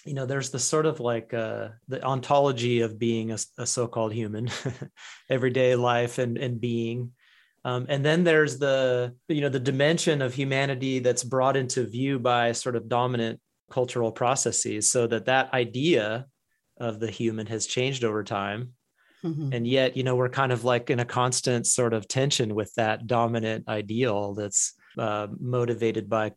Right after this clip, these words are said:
Speaker 1: popular culture and commerce and, and all of these other things. So it seems like it's such a, um, I don't know, that seems like a very vibrant area to explore with students because it, it's so personal.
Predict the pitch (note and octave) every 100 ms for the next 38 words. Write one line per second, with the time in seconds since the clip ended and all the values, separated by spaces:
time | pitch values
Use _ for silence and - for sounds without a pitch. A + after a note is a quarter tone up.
0 | - A#2+ A2+ A2+ G#2+ - D3+ B2+ - B2
1 | A#2+ A#2 G#2+ G#2 - C3+ B2 A#2+ A2+ A2+
2 | A2+ - G#2+ G#2+ A2+ A2 G#2+ G#2+ G#2 G2+
3 | G#2+ A#2+ A2 G2+ G2+ G2 A2 G#2 G2+ -
4 | A#2+ A#2+ A2+ A2+ A2 - A#2+ - G#2+ G#2
5 | - _ - _ _ _ _ A#2+ G#2+ G#2+
6 | G#2+ - D3 B2 A2 C3+ - C#3 B2 A#2+
7 | G#2+ A2 B2 B2 A#2+ A2 A2 A2+ A2 A2
8 | - A2+ G#2+ G#2+ G#2 G#2 - A2+ G2+ -
9 | A2+ G#2 G#2 G2 - A2 G2 G2 - -
10 | A2 A2+ A#2+ A2+ _ _ _ _ B2 -
11 | C3 A#2+ A#2+ C3 B2 G2 F#2+